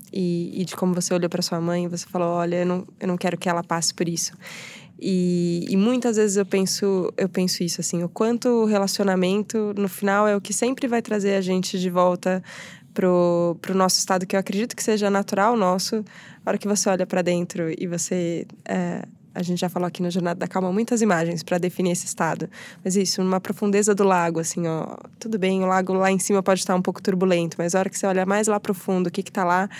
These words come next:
tem essa luz, tem essa, essa tranquilidade, essa calma. É, a gente já falou, enfim, de, de como, de como atingir, é,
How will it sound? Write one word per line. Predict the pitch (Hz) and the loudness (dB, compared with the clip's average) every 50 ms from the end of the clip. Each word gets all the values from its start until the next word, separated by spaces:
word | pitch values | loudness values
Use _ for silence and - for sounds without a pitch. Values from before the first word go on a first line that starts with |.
| - - - - - - - | -14 -14 -16 -16 -18 -8 -2
tem | - 202 202 | 0 2 2
essa | 196 196 - 202 | 2 2 2 2
luz, | 180 175 180 190 196 185 180 | 2 2 4 2 2 2 0
tem | - - 180 180 185 | 0 0 0 0 0
essa, | 180 180 - 196 180 175 170 156 - | 0 -2 0 0 0 0 0 -2 -2
essa | - 185 - - 180 | -2 -2 -2 -2 -2
tranquilidade, | - 185 185 180 - 175 175 170 165 170 175 180 170 | -2 -2 -2 -2 -2 -2 0 0 0 2 2 2 0
essa | 175 170 - 180 | 0 -2 -4 -4
calma. | 170 - - 180 175 180 185 190 190 196 190 - - - - - - - - - - - - - - - - - - - - - - - | -4 -2 2 2 4 4 4 4 2 0 -2 -8 -14 -20 -20 -20 -20 -20 -20 -20 -20 -18 -14 -14 -14 -14 -14 -20 -20 -20 -20 -8 -2 0
É, | 180 180 175 170 - - | 2 2 2 0 -2 -2
a | - | -2
gente | 190 180 190 190 - | 0 0 0 0 0
já | 202 202 | 0 -2
falou, | 202 - 202 196 196 208 | 0 2 4 4 6 6
enfim, | 220 226 220 - 185 175 170 | 4 4 2 0 0 0 0
de, | 170 170 175 175 170 165 160 - | 2 2 2 0 0 -2 -4 -6
de | - - 170 180 | -8 -8 -8 -8
como, | 170 - - 208 214 220 226 220 208 202 196 185 175 170 - - - | -4 2 2 4 4 4 4 4 4 4 2 2 0 -2 -4 -4 -6
de | 180 165 - | -6 -6 -4
como | - 214 208 220 | -2 0 2 2
atingir, | 226 226 - - 202 202 185 190 185 190 190 175 - - | 2 2 0 0 0 0 0 0 2 2 2 2 0 0
é, | - 190 180 180 175 | 0 0 0 0 -2